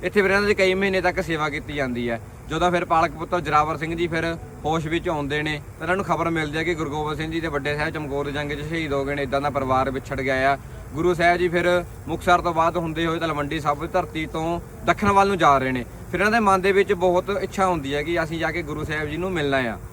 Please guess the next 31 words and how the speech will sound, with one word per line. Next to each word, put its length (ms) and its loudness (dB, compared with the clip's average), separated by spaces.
ਫਿਰ 140 4
ਇਹ 100 8
ਪਾਲਕ 340 6
ਪੁੱਤਰ 280 0
ਜ਼ੋਰਾਵਰ 420 4
ਸਿੰਘ 240 -4
ਜੀ 140 0
ਪੰਜ 320 -2
ਸੌ 160 -2
ਕਿਲੋਮੀਟਰ 400 -4
ਦਾ 140 0
ਸਫ਼ਰ 320 -4
ਤੈਅ 220 2
ਕਰਕੇ 440 -2
ਆਗਰੇ 380 2
ਤੋਂ 160 -6
ਅੱਗੇ 360 -2
ਵੀਹ 140 4
ਪੱਚੀ 300 0
ਕਿਲੋਮੀਟਰ 500 -2
ਉੱਥੇ 200 -6
ਜਾ 80 -2
ਕੇ 40 0
ਗੁਰੂ 160 -6
ਗੋਬਿੰਦ 280 -2
ਸਿੰਘ 100 -4
ਜੀ 60 -6
ਨਾਲ 100 0
ਮੁਲਾਕਾਤ 480 2
ਹੁੰਦੀ 340 -4
ਹੈ। 80 -4